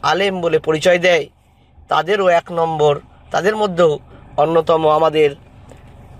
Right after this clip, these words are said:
পশ্চিমবঙ্গ, অর্থাৎ ভারতবর্ষের পশ্চিমবঙ্গের হুগলি জেলায় যে ফুরফুরা,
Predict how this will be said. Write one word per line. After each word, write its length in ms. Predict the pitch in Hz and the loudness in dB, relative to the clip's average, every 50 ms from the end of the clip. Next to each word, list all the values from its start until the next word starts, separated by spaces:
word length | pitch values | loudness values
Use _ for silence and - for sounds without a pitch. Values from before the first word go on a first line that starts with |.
| - - - - | -20 -20 -10 -6
পশ্চিমবঙ্গ, 760 | - 156 151 - - - 254 233 220 208 196 190 185 175 165 160 156 139 - - - - - | -4 -4 -4 -4 -6 -4 -4 -4 -2 0 0 0 0 2 2 2 2 2 0 -4 -12 -16 -14
অর্থাৎ 220 | - 143 170 147 | -10 -6 -6 -4
ভারতবর্ষের 640 | 135 135 151 175 196 190 180 175 170 - - 165 147 | -2 0 0 0 0 -2 -2 -4 -2 -2 -4 -6 -4
পশ্চিমবঙ্গের 720 | - 160 156 - - 190 196 190 180 170 165 160 160 151 | -4 -6 -6 -4 -4 -4 -2 0 0 0 0 0 0 0
হুগলি 340 | 139 151 160 160 170 202 202 | -2 -4 -8 -4 -4 -2 0
জেলায় 360 | 175 175 170 170 160 143 131 - - - - - - - - - - - - - | 2 2 2 2 2 0 -2 -6 -10 -18 -20 -20 -20 -20 -20 -20 -20 -18 -10 -6
যে 80 | 135 135 - | -6 -6 -4
ফুরফুরা, 640 | - 190 202 196 190 - 202 190 180 165 160 - | -2 -2 -2 -2 -2 -2 2 2 2 2 2 -2